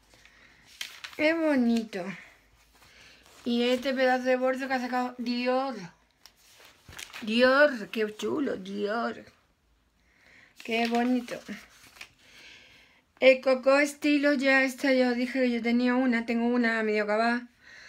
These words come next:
I love Coco. De la línea Rouge Coco estilo.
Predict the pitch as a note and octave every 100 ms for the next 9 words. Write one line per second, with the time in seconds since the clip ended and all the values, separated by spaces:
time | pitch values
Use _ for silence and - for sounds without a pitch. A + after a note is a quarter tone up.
0 | - _ A3+ A3+ A#3+ B3+ C4+ B3+ - _
1 | - B3 A#3+ A#3+ G3+ - F3 - _ _
2 | _ _ - - - - - - - A#3
3 | A#3 A#3 B3+ C#4 C#4 - - A#3 C4+ C#4+
4 | - - B3+ _ - B3+ B3 C#4 D4 D#4+
5 | - B3 A#3+ - C4 A#3 G3